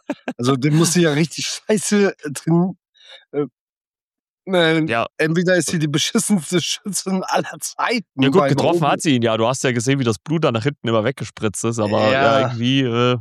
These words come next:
Speaker 2: ja.
Speaker 1: Ja.
Speaker 2: Vielleicht ist es einfach das Adrenalin in dem Moment.
Speaker 1: Ja, gut, klar, das ist
Speaker 2: <laughs> Ne?
Speaker 1: halt der
Speaker 2: Aber ich fand halt auch so einen Moment so geil, weil er ist ja dann so scha-, scheinbar schon schwer verletzt und versucht,
Speaker 1: Mhm.
Speaker 2: sie zu erwürgen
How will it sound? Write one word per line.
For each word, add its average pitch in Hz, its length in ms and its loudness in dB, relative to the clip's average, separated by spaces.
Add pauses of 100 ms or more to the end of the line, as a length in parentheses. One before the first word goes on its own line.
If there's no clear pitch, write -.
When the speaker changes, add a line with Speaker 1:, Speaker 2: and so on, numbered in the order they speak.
(140)
Speaker 2:
ja. 104 200 0 (460)
Speaker 1:
Ja. 131 260 0
Speaker 2:
Vielleicht 139 60 -10
ist 127 140 -8
es - 80 -8
einfach 120 260 -4
das 113 160 -8
Adrenalin 113 640 -6
in 107 100 -6
dem 107 160 0
Moment. 101 560 -10
Speaker 1:
Ja, 110 400 -2
gut, 117 300 -4
klar, 135 280 -2
das 113 220 -6
ist 120 160 -6
Speaker 2:
<laughs> - 0 -
Ne? 110 160 0
Speaker 1:
halt 113 200 -8
der 113 260 -4 (160)
Speaker 2:
Aber 123 160 0
ich 123 60 -8
fand 165 200 0
halt 151 160 2
auch 139 80 0
so 139 120 -2
einen 127 160 2
Moment 120 300 -2
so 123 160 0
geil, 123 280 2
weil 113 140 0
er 113 120 2
ist 139 100 -4
ja 131 80 2
dann 123 160 0
so 117 240 -6
scha-, 131 320 -2
scheinbar 123 300 -4
schon 113 180 -8
schwer 107 240 0
verletzt 113 500 -2 (260)
und - 140 -18
versucht, 104 300 -4
Speaker 1:
Mhm. - 20 -10
Speaker 2:
sie 127 80 -4
zu 135 160 -2
erwürgen 135 640 0